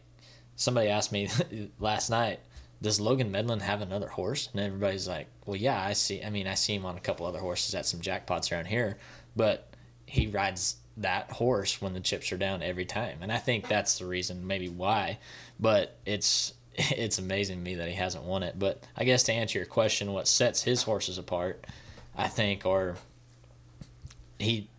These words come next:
he rides so well, and those horses are so broke. And every horse that I, I mean, I,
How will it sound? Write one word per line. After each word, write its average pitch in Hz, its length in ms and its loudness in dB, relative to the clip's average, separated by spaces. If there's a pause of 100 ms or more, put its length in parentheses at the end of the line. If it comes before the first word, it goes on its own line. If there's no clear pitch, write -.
(120)
he 117 200 0
rides 101 400 2
so 107 300 4
well, 95 480 2
and 92 260 -4 (400)
those 98 220 0
horses 98 380 2
are 87 80 -4
so 98 400 4
broke. 82 500 -6 (540)
And 90 460 0 (1700)
every 113 240 4
horse 110 320 4
that - 140 0
I, 101 200 2
I 117 100 2
mean, 110 180 2
I, 104 340 2